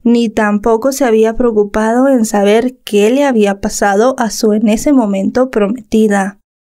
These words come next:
Unos días después de haber encontrado el cuerpo de la víctima,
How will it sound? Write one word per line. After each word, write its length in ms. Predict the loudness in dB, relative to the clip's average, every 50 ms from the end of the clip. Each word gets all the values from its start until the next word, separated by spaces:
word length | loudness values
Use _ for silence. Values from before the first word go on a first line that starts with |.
| _ _ _
Unos 300 | -2 0 2 2 2 0
días 260 | 0 0 2 2 2 0
después 520 | 0 -2 -4 -4 -2 0 2 2 2 2
de 80 | 0 0
haber 180 | 0 2 2
encontrado 680 | 2 2 0 -2 -2 -2 -2 -2 -2 -2 0 0 2 2
el 100 | 0 0
cuerpo 380 | -2 -2 -4 -6 -6 -4 -2 0
de 160 | 0 2 2
la 120 | 2 2
víctima, 680 | 2 0 0 -2 -2 0 2 2 4 4 2 0 -2 -6